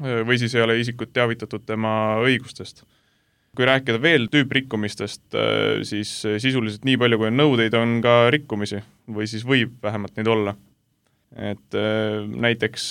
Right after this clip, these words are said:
äh, töödeldakse isikuandmeid õigusliku aluseta, kusjuures ettevõtja ise võib arvata, et tal on õiguslik alus olemas ja see kajastatakse ka privaatsuspoliitikas, aga tegelikult õiguslik alus puudub. Ja siinkohal tulebki silmas pidada, et, äh,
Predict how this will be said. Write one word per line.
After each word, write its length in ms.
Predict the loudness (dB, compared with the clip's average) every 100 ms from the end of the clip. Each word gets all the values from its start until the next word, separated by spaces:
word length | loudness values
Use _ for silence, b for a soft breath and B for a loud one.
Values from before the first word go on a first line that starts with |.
| 2
äh, 140 | 2 4
töödeldakse 680 | 2 2 -2 -4 -2 0 0
isikuandmeid 540 | 0 -2 0 0 0 0
õigusliku 400 | 0 -4 -2 0
aluseta, 460 | 0 -2 -10 -14 -16 _ _ _
kusjuures 360 | -12 -6 -2 -2
ettevõtja 440 | -2 -2 -4 -2
ise 180 | 0 2
võib 160 | 2 2
arvata, 320 | 2 0 -4
et 60 | -6
tal 160 | -4
on 100 | -2
õiguslik 320 | -2 -4 -6 -4
alus 160 | -2 2
olemas 460 | 2 2 0 -6 -12 _ _ _ _ _ -6
ja 240 | 0 0 0
see 160 | 0
kajastatakse 720 | 4 4 4 -2 -8 -8 -4
ka 240 | 0 2 2
privaatsuspoliitikas, 1400 | 2 2 2 0 -4 -2 -2 -4 -6 -6 -6 -8 -12 -18 _ -12
aga 600 | -8 -6 -4 -2 -2 -2
tegelikult 460 | 2 2 2 -2 -2 0
õiguslik 320 | 0 -4 -6 -2
alus 220 | -2 0
puudub. 320 | 0 0 -2 -12 _ _ _ _ _ _
Ja 220 | -8 -4 -2
siinkohal 460 | 0 2 2 2 4
tulebki 320 | 2 2 -2
silmas 300 | 0 0 0
pidada, 460 | 0 4 4 2 0
et, 280 | -2 _ -4
äh, 380 | 0 0 -2